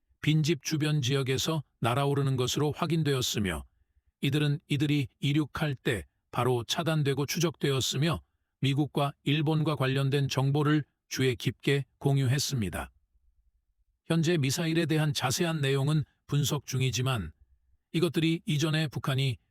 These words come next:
여러 차례 시험한 대형 케이엔 이십오 미사일일 것으로 예상됩니다. 분석은 북한이 지난 십칠 일 이후 십삼 일 동안 열 발 이상의 미사일을 발사한 것은 드문 일이라고 판단합니다. 합동참모는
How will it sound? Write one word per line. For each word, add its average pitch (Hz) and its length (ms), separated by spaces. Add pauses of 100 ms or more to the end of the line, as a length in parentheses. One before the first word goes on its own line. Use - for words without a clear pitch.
(200)
여러 135 200
차례 143 300
시험한 143 460 (260)
대형 143 400 (140)
케이엔 147 280
이십오 135 460
미사일일 123 540
것으로 135 420
예상됩니다. 113 720 (1000)
분석은 156 480 (400)
북한이 180 300
지난 160 260
십칠 - 320
일 151 100
이후 123 340 (380)
십삼 165 400
일 151 100
동안 147 360 (420)
열 143 200
발 165 260
이상의 151 420
미사일을 139 540
발사한 131 440
것은 127 300 (340)
드문 147 320
일이라고 127 440
판단합니다. 120 720 (580)
합동참모는 160 760